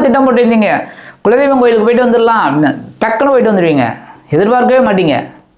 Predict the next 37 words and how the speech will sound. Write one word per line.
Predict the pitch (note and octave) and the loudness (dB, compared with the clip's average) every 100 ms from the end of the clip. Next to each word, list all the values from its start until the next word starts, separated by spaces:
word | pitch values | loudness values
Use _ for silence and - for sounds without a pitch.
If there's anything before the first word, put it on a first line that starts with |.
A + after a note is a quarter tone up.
| _ _ _ - | _ _ _ -2
சில | G#3+ | 0
பேர் | C4 B3+ | 2 2
திட்டம் | A3+ B3+ B3+ | 2 2 2
போட்டு | B3 A#3 | 2 0
டிக்கெட்லாம் | A#3+ B3 B3 B3 | 0 0 0 0
வாங்கி | A#3 A#3+ B3 A#3+ | 0 2 2 2
அந்த | A3 A3 | 2 0
நேரத்துல | A#3 A#3 B3 | 0 0 0
போயிட்டு | A3+ A3 G#3+ | 0 0 2
வருது, | G3 D3+ C#3 D#3 | 2 0 -2 -4
நீங்க | F#3 G3+ | -2 0
திடீர்னு | F3 A3+ C4+ B3+ | 0 0 0 2
போயிட்டு | A3 G3+ | 2 2
வந்துடுவீங்க. | E3 C#3+ B2+ B2 C#3 | 0 0 -2 -6 -6
ஒரு | C#3+ | -4
செகண்ட் | F#3 C4+ G3 | -2 -2 0
அப்படியே | E3+ C#3 - - _ - | 0 -2 -8 -18 _ -6
வண்டி | E3+ G#3 G3+ D#3+ | -2 0 0 0
காரோ | G3+ A3+ A3+ | 0 0 0
வச்சோன்னே | A3 A#3 G#3 | 0 0 0
ஏதோ | A#3 C4 | 0 0
போயிட்டு | A#3+ A3+ | 0 2
வந்துடுவீங்க. | G3 E3 C3+ C3+ | 2 0 0 0
அந்த | G#3+ | 0
மாதிரிலாம் | A3 A3+ A3 | 0 2 0
ஒரு | E3 C3+ | 0 0
பாக்கியங்கள். | E3 E3+ G3+ E3 - - - _ - - G3+ | 0 0 0 -2 -4 -10 -20 _ -20 -4 -2
ஆக | C#4 C#4+ | 0 0
இந்த | A3 - | 0 0
சிவரோஜ | A3 D4 D#4+ D4 C#4+ C4+ | 0 2 2 2 2 2
யோகத்தை | B3+ B3 B3 A#3+ G#3 E3+ F#3 | 0 0 0 0 0 0 -2
பெறக்கூடிய | A#3 B3 C#4 C4 B3 A#3+ G3+ | -2 0 0 0 0 0 0
ராசிகள் | A3 A3+ C4 E4+ D4+ C4 | 0 0 0 0 2 2
நீங்கள் | C4 B3 G3 E3 | 2 0 2 0
ஒருவர். | C3+ A#2+ - - _ - _ | 0 -2 -4 -20 _ -20 _
பதினாலு | E3 A3+ B3 B3 | -2 0 2 2
ஒன்று | A#3 A3+ | 2 0